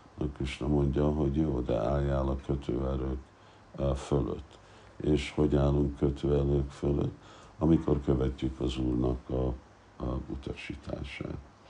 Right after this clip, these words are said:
Szóval lehet, hogy valakinek a karmája az, hogy ő meg, eh,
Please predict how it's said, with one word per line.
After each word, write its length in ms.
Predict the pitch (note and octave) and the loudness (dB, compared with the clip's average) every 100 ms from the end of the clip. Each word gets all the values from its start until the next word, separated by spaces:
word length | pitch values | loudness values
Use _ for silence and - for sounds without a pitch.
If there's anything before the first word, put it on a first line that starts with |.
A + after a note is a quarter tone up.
| - - - - - | -20 -20 -20 -20 -16
Szóval 640 | - E2 D2 D2+ D2+ D2+ D2 | 0 4 6 6 6 6 4
lehet, 320 | D2+ D#2 C#2+ - | 4 6 4 2
hogy 160 | C2+ | 2
valakinek 680 | C#2 C#2 C#2+ - C#2+ C2+ C2 | 4 4 4 4 4 2 0
a 100 | B1 | -4
karmája 800 | - C#2+ C#2 C2+ C2 C2+ C2 G#1+ | 2 4 4 4 2 2 2 2
az, 220 | A#1+ B1+ B1+ - | 2 2 -2 -4
hogy 140 | B1+ | -4
ő 120 | B1+ B1+ | -2 0
meg, 360 | B1+ B1 B1 - - - - | 0 -2 -4 -14 -20 -16 -6
eh, 200 | C#2 | -2